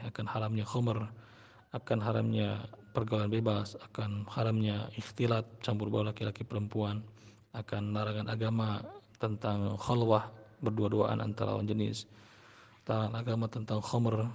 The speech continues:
minuman keras, dan lain sebagainya, narkoba, larangan agama tentang meninggalkan kewajiban syara. Kita, eh, kemukakan dalil kalau dengan ini. Maka dalilnya, eh,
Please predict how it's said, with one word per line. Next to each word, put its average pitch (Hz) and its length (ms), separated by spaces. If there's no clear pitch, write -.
minuman 104 400
keras, 107 480
dan 101 160
lain 98 160
sebagainya, 104 560
narkoba, 104 560
larangan 104 380
agama 110 320
tentang 107 400
meninggalkan 101 560
kewajiban 101 560
syara. 113 400
Kita, 107 560
eh, 101 340
kemukakan 127 480
dalil 127 320
kalau 107 160
dengan 101 160
ini. 104 200
Maka 110 460
dalilnya, 117 680
eh, - 440